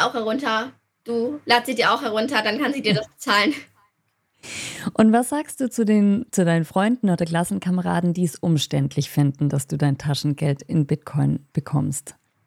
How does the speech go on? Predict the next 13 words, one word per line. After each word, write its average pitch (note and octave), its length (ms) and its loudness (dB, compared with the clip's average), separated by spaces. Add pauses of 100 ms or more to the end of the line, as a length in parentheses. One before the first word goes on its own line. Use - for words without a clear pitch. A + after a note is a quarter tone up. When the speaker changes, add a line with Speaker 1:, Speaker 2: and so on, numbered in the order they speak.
(100)
Speaker 1:
Meistens A#3 720 2
versuche C4 400 -2
ich's C4 180 -4
denen B3 240 2
zu B3 120 -4
erklären, A3+ 560 -2
warum's G#3 300 -4
nicht B3 200 0
umständlich D4 520 0
ist, D4+ 280 0 (320)
warum A#3 360 0
es A3 200 -2
auch G3 280 0